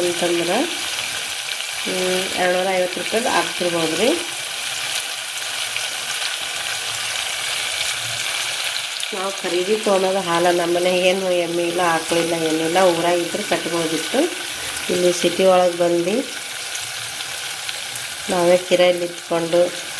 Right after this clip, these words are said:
ಇನ್ನು ಮನೆ ಕಟ್ಟಬೇಕು, ಮನೆ ಕಟ್ಟಿಲ್ಲ. ಪ್ಲಾಟ್ ಅದ, ಎಲ್ಲ ಮನೆಗಳಲ್ಲಿ ಸ್ವತಃ ಪ್ಲಾಟೇ ತೊಗೊಂಡಿದ್ದೆವು.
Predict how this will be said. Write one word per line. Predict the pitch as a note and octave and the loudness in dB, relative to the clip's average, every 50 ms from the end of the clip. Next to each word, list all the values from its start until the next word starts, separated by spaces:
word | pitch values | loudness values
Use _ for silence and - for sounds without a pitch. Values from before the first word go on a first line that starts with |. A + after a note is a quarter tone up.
| - - - | -8 -2 2
ಇನ್ನು | F3 F3+ F3+ F#3 | 4 6 6 6
ಮನೆ | F3 E3+ F3 F3+ F3+ | 6 6 4 4 4
ಕಟ್ಟಬೇಕು, | - F3+ F3+ F3+ E3+ F3+ F3 F3 - F3 E3+ | 2 2 2 2 2 2 2 2 2 0 0
ಮನೆ | D#3 D#3 D#3+ - - | 0 -2 -2 0 0
ಕಟ್ಟಿಲ್ಲ. | E3+ E3+ - E3 E3 E3+ E3+ F#3+ A#3+ D4 - - - - - - - - - - - - - - - - - - - - - - - - - | 0 2 2 2 2 4 4 2 2 2 -2 -4 -8 -10 -8 -8 -8 -8 -8 -8 -8 -8 -8 -8 -8 -8 -8 -8 -10 -10 -10 -10 -8 -4 -2
ಪ್ಲಾಟ್ | F#3 F3+ F3+ F#3 F#3 G3 | 2 2 2 4 4 4
ಅದ, | F#3 F3 F#3+ G3+ F#3 | 6 6 6 6 6
ಎಲ್ಲ | E3+ F3+ F#3 F3+ F3 | 6 6 4 4 4
ಮನೆಗಳಲ್ಲಿ | E3+ E3+ E3+ E3+ E3 F3+ F#3 F3+ F3 E3+ E3+ F3 F3 E3+ E3 E3 D#3+ D#3+ D#3 D3 - - - - - - - - - - - - | 2 2 2 4 6 6 6 6 6 4 2 2 2 2 2 0 -2 -2 -2 -4 -6 -6 -8 -8 -10 -10 -10 -10 -8 -8 -2 0
ಸ್ವತಃ | - F3+ - G3+ G3+ G3 - | 2 2 4 4 2 4 4
ಪ್ಲಾಟೇ | F3+ F3+ E3+ E3+ E3+ G#3 G#3+ - | 4 6 6 4 2 0 0 0
ತೊಗೊಂಡಿದ್ದೆವು. | G#3 F#3+ F#3+ F#3 F3+ F#3 F#3 F#3 F3+ F3+ F#3+ | 2 4 4 4 4 4 6 6 6 6 6